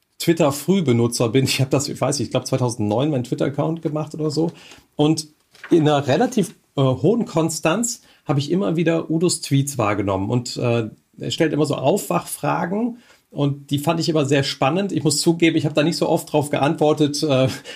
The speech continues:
wie Udo sich das vielleicht gewünscht hätte, einfach weil ich in letzter Zeit total wenig Twitter benutzt habe, gebe ich ehrlich zu,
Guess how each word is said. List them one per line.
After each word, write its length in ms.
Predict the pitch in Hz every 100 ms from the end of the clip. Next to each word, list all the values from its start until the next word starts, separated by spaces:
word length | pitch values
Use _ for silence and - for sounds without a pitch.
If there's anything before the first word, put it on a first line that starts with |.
| -
wie 120 | 147
Udo 160 | 170 185
sich 160 | 165
das 160 | 170 -
vielleicht 440 | 156 131 190 202
gewünscht 320 | 135 147 190
hätte, 200 | 135 123
einfach 280 | 143 131 135
weil 100 | 135
ich 100 | 135
in 40 | 135
letzter 200 | - 123
Zeit 320 | 127 - -
total 300 | 117 127 127
wenig 240 | 131 139
Twitter 240 | - 135 110
benutzt 300 | 98 98 -
habe, 140 | -
gebe 160 | 117 110
ich 100 | -
ehrlich 220 | 104 -
zu, 260 | 135 139